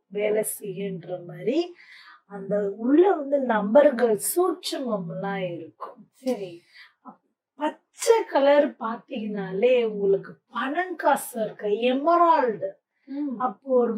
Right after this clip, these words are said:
Speaker 1: மிதுனத்துக்குரியவர் அங்க வராரு, அப்போ புதன்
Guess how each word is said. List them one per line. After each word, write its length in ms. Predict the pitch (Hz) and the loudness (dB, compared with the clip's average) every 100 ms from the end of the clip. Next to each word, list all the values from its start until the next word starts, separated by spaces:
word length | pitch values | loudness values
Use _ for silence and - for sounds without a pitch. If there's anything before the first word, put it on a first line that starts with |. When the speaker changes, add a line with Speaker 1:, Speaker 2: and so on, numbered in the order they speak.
| 220 | 0
Speaker 1:
மிதுனத்துக்குரியவர் 1300 | 285 - 381 381 302 - 240 - 233 240 262 240 226 | 0 4 2 2 -4 -8 -12 -4 0 4 8 6 6
அங்க 260 | 208 190 196 | 0 -2 -6
வராரு, 540 | 190 190 202 190 190 - - | -4 -2 -2 -2 -6 -8 -8
அப்போ 300 | - - 254 196 | -8 -4 -6 -4
புதன் 460 | 220 233 240 302 | -2 2 2 2